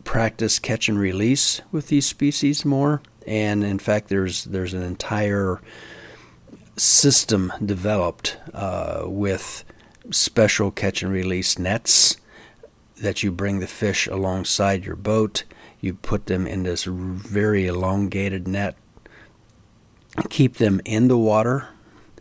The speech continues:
remove the hook, grab a couple photos, and release them. These are fish that will fight to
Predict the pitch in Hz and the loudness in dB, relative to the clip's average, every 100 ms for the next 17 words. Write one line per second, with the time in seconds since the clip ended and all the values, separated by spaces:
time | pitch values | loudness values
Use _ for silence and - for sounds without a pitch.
0 | - - - 92 92 104 123 117 107 123 | -20 -8 -2 0 2 4 4 2 2 4
1 | 127 - - - - - _ - - - | 4 0 -18 -20 -20 -20 _ -20 -20 -10
2 | - 101 104 104 113 113 104 - 110 110 | -4 -2 -2 0 0 2 0 2 2 2
3 | 110 110 98 - - - - - 95 98 | 2 2 0 -4 -6 -18 -18 -8 -2 0
4 | 92 - 87 - 202 175 _ - 98 90 | 0 0 -4 -8 -14 -16 _ -2 0 2
5 | 95 90 - 64 65 - - - - 98 | 2 2 0 -2 -8 -14 -18 -18 -10 2
6 | 107 127 131 - 127 - 123 113 - 101 | 6 6 6 2 -2 0 0 0 0 -2
7 | 95 104 - - 104 101 - - - 101 | 0 -4 -4 -2 -2 -4 -8 -10 -2 2
8 | 95 95 92 - | 2 2 0 -2